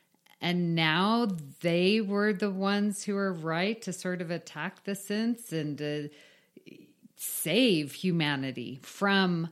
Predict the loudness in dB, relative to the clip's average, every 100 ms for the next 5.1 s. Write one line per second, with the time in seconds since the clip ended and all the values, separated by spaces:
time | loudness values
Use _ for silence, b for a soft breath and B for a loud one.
0 | -10 _ _ -10 -6 -4 -4 -4 -6 -4
1 | -4 -6 -4 -4 -4 -6 -12 -2 4 4
2 | 4 2 6 6 6 -2 -6 _ _ -6
3 | 4 6 8 8 6 6 6 2 0 -2
4 | -2 -2 -2 -2 -2 -2 0 0 0 -2